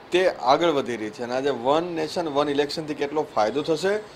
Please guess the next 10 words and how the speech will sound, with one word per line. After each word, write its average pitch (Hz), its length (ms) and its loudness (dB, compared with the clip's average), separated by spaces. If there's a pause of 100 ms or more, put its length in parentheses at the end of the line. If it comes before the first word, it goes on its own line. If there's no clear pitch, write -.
(240)
અને 202 180 2
સાથે 196 300 4
સાથે 196 340 4
વિરોધ 160 340 0
પક્ષ 160 180 2
જેનો 151 180 2
વિરોધ 139 300 2
કરી 143 180 0
રહ્યા 131 160 6
છે, 131 480 0